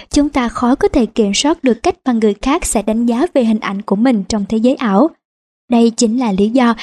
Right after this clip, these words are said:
khiến cho mạng xã hội không phải lúc nào cũng là một thế giới màu hồng. Bên cạnh đó,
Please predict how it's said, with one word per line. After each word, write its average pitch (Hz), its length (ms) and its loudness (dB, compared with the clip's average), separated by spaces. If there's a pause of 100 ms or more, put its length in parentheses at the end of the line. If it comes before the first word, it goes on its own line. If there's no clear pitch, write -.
(160)
khiến 277 260 4
cho 381 100 2
mạng 285 180 0
xã 208 240 -4
hội 220 340 0
không 202 160 -4
phải 190 180 -2
lúc 262 200 0
nào 226 220 2 (220)
cũng 214 240 0
là 247 100 2
một 196 220 -2
thế 233 100 2
giới 233 300 2
màu 226 240 -2
hồng. 208 260 2 (840)
Bên 220 240 0
cạnh 208 200 -2
đó, 214 260 2